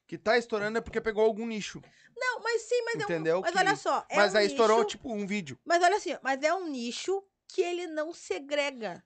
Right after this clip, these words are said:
Speaker 1: Uhum.
Speaker 2: entendeu? É um nicho, por exemplo, eu vou dar um exemplo do, do menino que fala de gato,
Speaker 1: Uhum.
Speaker 2: né? Todo mundo que gosta de gato vai se identificar com, com, com as falas dele. Tem gente que até não teve gato, mas tem bicho.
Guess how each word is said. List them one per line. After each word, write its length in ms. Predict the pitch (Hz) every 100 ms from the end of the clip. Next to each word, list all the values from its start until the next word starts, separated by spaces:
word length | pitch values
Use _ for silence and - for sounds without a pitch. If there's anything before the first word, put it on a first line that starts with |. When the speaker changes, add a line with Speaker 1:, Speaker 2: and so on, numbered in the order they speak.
| _
Speaker 1:
Uhum. 280 | 135 127 170 226
Speaker 2:
entendeu? 400 | - 190 202 240 240 -
É 120 | - 294
um 40 |
nicho, 160 | 311 311
por 100 | 320
exemplo, 300 | 285 214 196 _ _
eu 100 | 233
vou 160 | 247 262
dar 120 | 277
um 40 |
exemplo 280 | 294 294 294
do, 340 | 294 294 285 285
do 80 |
menino 300 | 285 285 294
que 80 | 302
fala 200 | 311 285
de 100 | 269
gato, 480 | 233 226 214 - 180 _ _ _
Speaker 1:
Uhum. 280 | 120 127 156
Speaker 2:
né? 260 | 214 262 - _ _ _
Todo 340 | 466 523 508 415
mundo 160 | 359
que 120 | 330 277
gosta 360 | 247 226 -
de 120 | 202
gato 640 | 196 202 247 302 - 190 - _ _
vai 240 | 247 320
se 80 | 339
identificar 520 | 359 349 359 349 320
com, 180 | 320 311
com, 180 | 311 311
com 120 | 311
as 80 | 311
falas 240 | - 311 330
dele. 320 | 320 311 269 - _ _
Tem 80 | 370
gente 160 | 403
que 60 | 453
até 180 | 440 403
não 180 | 453 466
teve 360 | 440 480 440
gato, 360 | 302 285 247 277
mas 140 | 330 -
tem 180 | 392 370
bicho. 460 | 381 - 330 233